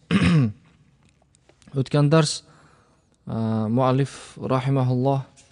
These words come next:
oltinchi, yettinchi, e, boblarda qanoat va zohidlik haqida gapirgan edik.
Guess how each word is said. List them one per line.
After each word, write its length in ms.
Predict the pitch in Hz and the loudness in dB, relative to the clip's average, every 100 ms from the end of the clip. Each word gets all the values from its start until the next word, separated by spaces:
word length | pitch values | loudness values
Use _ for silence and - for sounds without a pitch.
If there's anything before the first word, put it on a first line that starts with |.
| _ _ _ _ - | _ _ _ _ -6
oltinchi, 480 | 123 120 131 120 131 | -4 -2 -2 -2 -2
yettinchi, 720 | 127 - 127 120 - 135 131 _ _ _ _ _ _ _ | -2 -2 -2 -2 -2 -4 -4 _ _ _ _ _ _ _
e, 160 | - - 104 - - - - | -12 -8 -8 -8 -10 -12 -10
boblarda 640 | 110 123 123 120 113 135 156 - _ _ _ _ _ _ - | -4 0 2 2 2 0 0 -8 _ _ _ _ _ _ -8
qanoat 440 | 131 131 123 131 127 | -2 2 4 2 2
va 120 | 127 | 2
zohidlik 540 | 123 131 127 120 127 | 4 4 4 2 2
haqida 280 | 120 - 117 | 0 -2 0
gapirgan 380 | 113 110 110 110 | 0 0 0 2
edik. 300 | 107 160 | 0 -2